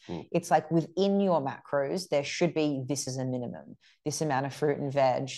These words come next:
Speaker 2: this many serves of good quality fats.
Speaker 1: Yeah.
Speaker 2: Um, so there's, there's bad, better, and good ways to do it,
Speaker 1: Mm.
Speaker 2: for sure. Um, okay. So, Dean, let's wrap it up with a would you rather, hey? And then you can go die in bed.
Speaker 1: Yeah.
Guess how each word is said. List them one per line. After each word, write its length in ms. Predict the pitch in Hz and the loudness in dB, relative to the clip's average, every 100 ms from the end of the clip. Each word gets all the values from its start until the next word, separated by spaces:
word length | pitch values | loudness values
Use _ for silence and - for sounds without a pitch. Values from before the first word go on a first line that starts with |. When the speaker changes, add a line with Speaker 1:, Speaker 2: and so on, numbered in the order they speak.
| - | -6
Speaker 2:
this 200 | 143 - | -6 -4
many 180 | 143 135 | -4 -4
serves 380 | - 143 135 131 | 0 2 2 0
of 160 | 127 | -4
good 180 | 131 123 | -8 -8
quality 340 | - 127 120 110 | -6 -6 -6 -8
fats. 480 | - 95 - - - | -4 -4 -6 -14 -10
Speaker 1:
Yeah. 80 | 73 - - _ - | -10 -12 -20 _ 0
Speaker 2:
Um, 500 | 143 135 135 135 - | 2 2 0 -6 -4
so 340 | - 143 139 139 _ - | 2 4 4 -2 _ 6
there's, 420 | 190 175 170 - - | 8 8 6 0 2
there's 220 | 170 156 | 4 4
bad, 600 | 131 160 165 165 170 147 | 6 8 8 8 4 0
better, 280 | 143 139 147 | -2 0 2
and 360 | 139 131 139 | 4 2 -2
good 180 | 127 135 | -6 -6
ways 420 | 131 101 - 127 | -4 -4 -4 -8
to 120 | - - | -8 -2
do 160 | 123 | 0
it, 80 | - | 0
Speaker 1:
Mm. 60 | - | -4
Speaker 2:
for 100 | 139 | -8
sure. 340 | - 50 50 _ _ _ - - _ _ - | -4 -4 -4 _ _ _ -20 -20 _ _ 4
Um, 380 | 165 156 151 165 | 8 8 6 4
okay. 160 | - 349 - _ _ _ _ _ | 2 2 -2 _ _ _ _ _
So, 100 | - 240 | 2 4
Dean, 180 | 247 233 | 6 4
let's 220 | 240 - | 0 0
wrap 140 | 247 | 0
it 60 | 226 | 0
up 100 | 196 | -2
with 80 | 180 | -2
a 60 | |
would 180 | 175 175 | -4 -4
you 80 | 165 | -4
rather, 240 | 147 135 139 | -2 -2 0
hey? 200 | 180 254 | 2 4
And 100 | 196 | 4
then 160 | 165 | 2
you 120 | 160 151 | 2 0
can 160 | 165 | -2
go 160 | 151 151 | 0 0
die 260 | 143 139 | 0 -2
in 100 | 143 | -2
bed. 200 | 139 107 - | -4 -6 -6
Speaker 1:
Yeah. 260 | 87 87 | -4 -2